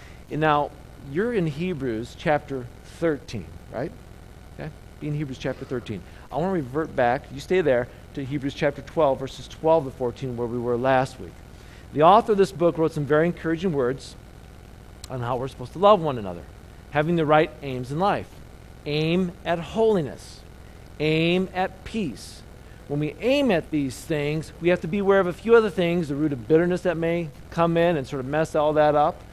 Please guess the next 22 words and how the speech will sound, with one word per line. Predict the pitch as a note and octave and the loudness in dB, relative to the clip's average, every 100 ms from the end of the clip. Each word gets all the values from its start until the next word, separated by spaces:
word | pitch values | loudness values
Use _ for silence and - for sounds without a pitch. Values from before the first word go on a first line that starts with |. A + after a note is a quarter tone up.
| - - - - - | -20 -20 -20 -10 -4
We | |
have | E3 | -2
to | D#3+ | 0
be | G3 | 4
aware | G3+ B3 | 6 6
of | C4 | 4
some | G#3+ G3 | 0 -2
things, | F3+ F3 | 0 0
but | D3+ - | -4 0
that | F#3+ G#3+ A3+ - | 4 6 4 0
is | F#3 F#3+ F#3+ - - - - - - - D3+ | 0 0 -2 -8 -18 -18 -20 -20 -20 -18 -8
the | E3+ | -4
aim | F3 A#3+ F#3+ D3 E3 F3+ - - - - - | 2 4 4 2 -2 -4 -8 -16 -20 -6 0
of | E3+ | 2
a | |
believer. | F3 G#3 A3+ C#3+ F#2 - - - - - - - - - - - - | 4 2 2 -2 -10 -14 -20 -20 -20 -20 -20 -20 -20 -20 -20 -20 -6
We, | C#3 E3+ E3+ | 0 4 6
uh, | D#3+ D#3 | 6 6
we | E3 | 4
understood | E3+ F3 - A3+ G#3+ | 4 2 0 2 6
that | F3+ | 6
because | E3 - F3 D#3+ E3 D#3 | 4 2 6 8 6 2